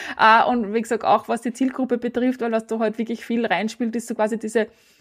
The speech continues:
ja, was halt vernünftig wäre anzusprechen, möglich-, möglichst breit anzusprechen. Aber, äh, wie du hier schon gehört hast, es ist eben oft besser, da ein bisschen nischiger und sich spitzer aufzustellen, damit du eben bestimmte Personen ansprichst und nicht versuchst, alle anzusprechen. Aber wie gesagt,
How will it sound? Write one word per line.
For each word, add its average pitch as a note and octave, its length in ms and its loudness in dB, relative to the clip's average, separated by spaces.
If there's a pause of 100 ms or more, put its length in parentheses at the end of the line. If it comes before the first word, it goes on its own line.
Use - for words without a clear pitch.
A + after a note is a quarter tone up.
(180)
ja, A3 220 6 (140)
was A3 140 2
halt A3+ 120 4
vernünftig C4 640 0
wäre A#3+ 300 2
anzusprechen, A#3 760 -2
möglich-, A3 400 -2
möglichst A3 400 -2
breit - 380 0
anzusprechen. A3 760 -6
Aber, G#3 380 2 (440)
äh, G#3+ 400 6
wie A#3 80 0
du A#3 120 0
hier A3+ 120 2
schon A3 200 -4
gehört G3+ 320 -2
hast, G#3 140 -4
es G#3 120 -4
ist G3+ 180 -4
eben G#3 180 -6
oft - 200 -12
besser, - 360 -8 (380)
da F#3 180 0
ein F#3 120 -2
bisschen G3+ 260 0
nischiger A3 400 0
und G3 100 -2
sich G3 120 -6
spitzer G#3+ 340 -4
aufzustellen, G3 600 -2
damit G3+ 340 -2
du - 100 -6
eben G3+ 200 -2
bestimmte D4 420 0
Personen A3 440 0
ansprichst G3+ 580 -4
und G3+ 200 -4
nicht F#3 140 -6
versuchst, - 520 -6
alle D3 220 -2
anzusprechen. - 680 -12
Aber A3+ 140 4
wie A#3+ 60 6
gesagt, - 260 -4